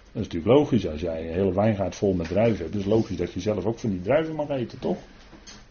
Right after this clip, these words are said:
Hè, wie appelen vaart, wie appelen eet, hè, zeggen ze toch? Dat is toch een bekende uitdrukking? "Wie appelen vaart, wie appelen eet." Dat is ook zo'n soort uitdrukking,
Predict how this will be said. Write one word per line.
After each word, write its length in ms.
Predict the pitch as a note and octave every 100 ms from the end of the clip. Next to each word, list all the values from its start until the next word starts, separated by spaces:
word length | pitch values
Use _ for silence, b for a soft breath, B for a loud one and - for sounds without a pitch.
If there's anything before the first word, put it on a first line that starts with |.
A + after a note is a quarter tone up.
| - - - - -
Hè, 180 | A2
wie 180 | C3 A2+
appelen 300 | A2 G#2 G2
vaart, 280 | G#2 C3+ B2+
wie 160 | G2 F#2+
appelen 300 | F#2 G2 G#2+
eet, 180 | D#3+
hè, 140 | C#3+ E3+
zeggen 260 | E3+ C#3
ze 100 | A2
toch? 180 | A2+ F3
Dat 920 | - - - - - - - - -
is 60 | -
toch 160 | D#3+ D3
een 60 |
bekende 320 | D3 D#3 D3
uitdrukking? 500 | D#3 D#3 G2 F2+ D#3+ G3 - - b b b -
"Wie 200 | - G#2+
appelen 280 | B2+ B2+ A#2+
vaart, 280 | A2+ B2+ A#2
wie 160 | A2+ A2+
appelen 360 | A2 A#2 A2+
eet." 240 | G#2 C3+ A3 - - - - - - - - - - - -
Dat 100 | A#2
is 80 |
ook 140 | G#2 A2
zo'n 180 | C#3+ C3+
soort 240 | C#3+ C#3
uitdrukking, 560 | C3+ C3 B2 A#2 G2+